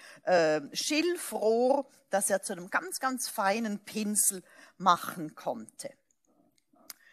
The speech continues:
Hier noch ein anderer, auch da sieht man sehr schön, in der linken Hand hält er die, die Papyrusrolle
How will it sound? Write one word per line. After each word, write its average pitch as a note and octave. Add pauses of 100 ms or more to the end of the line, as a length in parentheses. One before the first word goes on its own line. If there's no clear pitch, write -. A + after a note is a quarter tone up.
(120)
Hier C4
noch A3
ein D#3
anderer, F4
auch D#3
da F3
sieht G#3+
man F3
sehr D#3+
schön, D#4 (260)
in F#3
der D#3
linken C4+
Hand G3
hält F#3
er E3+
die, E3 (460)
die F#3
Papyrusrolle E4+